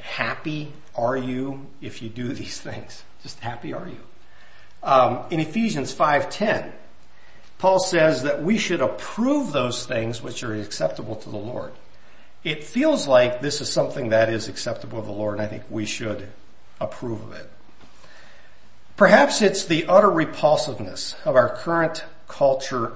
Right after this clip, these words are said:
influence that leads us to think that perhaps this is inappropriate. Whatever the reason is, in all honesty, it is a practice that our churches seem to be struggling to maintain.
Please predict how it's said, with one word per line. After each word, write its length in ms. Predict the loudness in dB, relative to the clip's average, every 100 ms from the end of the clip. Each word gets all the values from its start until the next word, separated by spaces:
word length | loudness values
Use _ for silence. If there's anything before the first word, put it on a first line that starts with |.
| -6
influence 840 | -4 -4 -6 -8 -8 -8 -8 -10 -12 -14 -4
that 380 | 2 4 2 -2
leads 300 | -2 -2 -2
us 120 | -4
to 120 | -6
think 280 | -6 -6 -6
that 100 | -8
perhaps 380 | -6 -4 -4 -4
this 220 | -6 -6
is 300 | -8 -10 -10 -10 -10
inappropriate. 720 | -8 -8 -10 -10 -10 -12 -14 -14 -14 -14 -14 -14 -14 -14 -14 -14 -14 -14 -14 -14 -14 -14 -14 -14 -14 -14 -14 -14 -14 -14 0
Whatever 280 | 8 8 8
the 120 | 4
reason 440 | 2 0 -2 -8 -12 -14 -14 -14 -14 -14 -8
is, 480 | -6 -6 -6 -8 -10 -12 -14 -14 -14 -14 -14 -14 -12 -2
in 140 | 4
all 240 | 6 6
honesty, 560 | 4 0 0 -2 -4 -4
it 80 | -4
is 140 | -6
a 40 | -4
practice 560 | 0 0 0 -6 -10
that 180 | -4 0
our 140 | 0
churches 600 | -2 -6 -8 -8 -8 -8 -6
seem 360 | -4 0 0
to 60 | -2
be 120 | -2
struggling 540 | -4 0 0 0 -4 -6
to 140 | -8
maintain. 640 | -6 -6 -6 -8 -8 -8